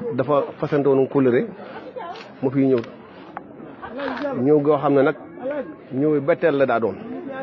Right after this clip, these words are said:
Daawul yëgle, danaa xëy rek ne jalet ñëw. Yàlla mu def, daana def ñëw ak suba, du fanaan, du yendu fan, ñëpp dellu. Wala,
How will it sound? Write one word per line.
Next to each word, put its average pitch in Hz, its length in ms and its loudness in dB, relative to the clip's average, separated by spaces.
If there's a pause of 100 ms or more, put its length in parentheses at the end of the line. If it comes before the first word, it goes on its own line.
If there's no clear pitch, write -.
(600)
Daawul 143 280 4
yëgle, 147 400 2 (1000)
danaa 139 260 4
xëy 139 200 4
rek 139 180 4
ne 131 160 4
jalet 131 240 4 (240)
ñëw. 127 140 4 (1400)
Yàlla 143 260 4
mu 143 160 6
def, 139 140 2 (300)
daana 135 220 4
def 131 140 4 (120)
ñëw 139 340 4
ak 139 100 0
suba, 147 240 2 (880)
du 131 160 0
fanaan, 151 380 4 (480)
du 127 160 0
yendu 147 260 6
fan, 139 180 0 (120)
ñëpp 135 300 4
dellu. 127 220 6 (760)
Wala, 139 360 6